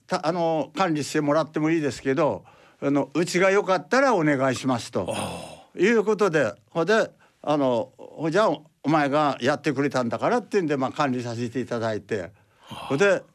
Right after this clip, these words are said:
Speaker 1: まあ、あの、税務署に払う分があったら、私どもに少しくださいと。まあ、こういう、あの、スタイルの、あの、業を営んできました。
Speaker 2: 一軒一軒。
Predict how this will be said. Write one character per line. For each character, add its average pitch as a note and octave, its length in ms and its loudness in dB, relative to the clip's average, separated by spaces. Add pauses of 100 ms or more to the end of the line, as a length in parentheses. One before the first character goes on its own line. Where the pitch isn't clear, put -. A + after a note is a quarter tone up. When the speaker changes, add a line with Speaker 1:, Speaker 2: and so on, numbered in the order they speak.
(340)
Speaker 1:
ま C#3 320 0
あ、 C3+ 100 -4
あ C3 40 0
の、 B2+ 280 -2 (240)
税 F#3 220 2
務 F3 340 -2 (140)
署 F3 180 0
に D#3 380 0 (340)
払 F#3 320 2
う F3 60 0
分 D3+ 240 0
が D#3 100 2
あ A3 60 2
っ F#3 100 -16
た A3+ 140 2
ら、 G#3+ 320 0 (160)
私 D3 380 -2
ど D3+ 100 2
も B2+ 120 0
に B2 100 0
少 D3 220 -4
し - 100 -8
く - 80 -6
だ B2+ 140 0
さ C3 160 0
い G#2+ 80 -8
と。 - 180 -12 (500)
ま F3 120 0
あ、 E3+ 40 0
こ A3+ 180 2
う G#3+ 60 4
い A3 160 2
う、 F#3+ 140 -2 (440)
あ G3 120 2
の、 F#3 260 2
ス - 120 -10
タ G#3 180 4
イ E3+ 40 0
ル C3+ 120 0
の、 D#3 300 2 (420)
あ - 100 -2
の、 A#2+ 280 -4 (320)
業 D#3 260 2
を C3+ 300 2
営 C#3 80 2 (320)
ん C3 80 2
で A#2+ 100 0
き - 80 -14
ま B2 160 2
し - 80 -12
た。 - 140 -10
Speaker 2:
一 D#3 320 2
軒 C#3 360 0
一 F3 200 -2
軒。 - 360 -2